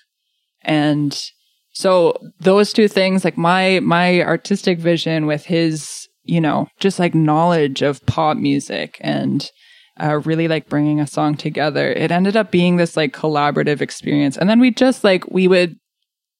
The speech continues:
kind of love each other's ideas in such a great way. So yeah, I would say collaborative, but man, I couldn't have done it without <laughs> him at all.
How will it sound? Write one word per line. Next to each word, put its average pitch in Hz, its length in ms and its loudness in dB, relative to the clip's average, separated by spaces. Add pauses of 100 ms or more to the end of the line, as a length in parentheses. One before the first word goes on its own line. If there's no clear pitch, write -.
(140)
kind 196 240 0
of 185 140 -2
love 160 580 0
each 156 280 -6
other's 156 360 0
ideas - 720 -2
in - 340 -2
such - 260 -4
a 156 80 0
great 147 300 -4
way. 139 400 -2 (1080)
So 180 180 0
yeah, 170 240 2
I 160 100 2
would 196 140 0
say 202 240 0
collaborative, 185 880 0
but 160 320 -2 (100)
man, 185 280 -2
I 160 100 -2
couldn't 214 320 -4
have 156 180 -6
done 139 180 -6
it - 80 -8
without - 500 0
<laughs> 269 40 0
him 214 180 0
at - 240 -2
all. 196 460 0